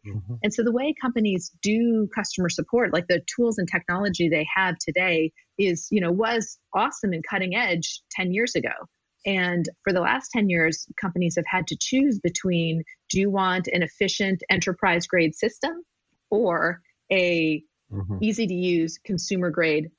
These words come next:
Speaker 2: front end? So consumer grade front end,
Speaker 1: Yeah.
Speaker 2: enterprise grade back end,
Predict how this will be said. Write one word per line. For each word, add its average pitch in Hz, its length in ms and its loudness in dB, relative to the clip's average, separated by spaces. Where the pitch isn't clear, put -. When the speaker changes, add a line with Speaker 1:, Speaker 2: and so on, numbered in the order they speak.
Speaker 2:
front 160 240 0
end? - 300 -6
So - 140 -2
consumer 240 400 0
grade 220 240 2
front 214 260 0
end, 202 200 2
Speaker 1:
Yeah. 87 80 0
Speaker 2:
enterprise 180 480 0
grade 175 200 2
back 165 240 0
end, 151 240 0